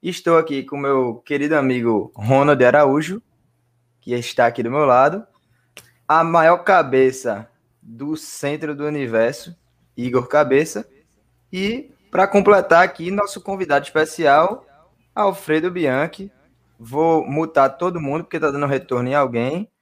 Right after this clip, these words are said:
mas já já vão falar. Eu queria dar os recados iniciais e já colocar aqui na tela, né? Pra vocês seguirem o Hospício Alvirrubro, arroba Hospício Alvirrubro no Instagram, no Twitter, no Twitter, arroba Hospício C N C.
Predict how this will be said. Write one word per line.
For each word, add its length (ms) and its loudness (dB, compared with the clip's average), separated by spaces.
mas 220 0
já 160 4
já 220 2
vão 180 -4
falar. 540 -2
Eu 140 -6
queria 240 2
dar 180 6
os 80 2
recados 380 2
iniciais 580 -2
e 60 -14
já 160 -6
colocar 380 -4
aqui 160 -14
na 120 -6
tela, 380 -4
né? 160 -10
Pra 160 0
vocês 540 -2
seguirem 640 -4
o 100 -4
Hospício 440 -2
Alvirrubro, 520 -4
arroba 420 2
Hospício 360 0
Alvirrubro 640 -2
no 220 -4
Instagram, 640 -2
no 140 -8
Twitter, 600 0
no 120 -6
Twitter, 320 4
arroba 240 2
Hospício 320 -2
C 80 -4
N 120 -2
C. 360 -4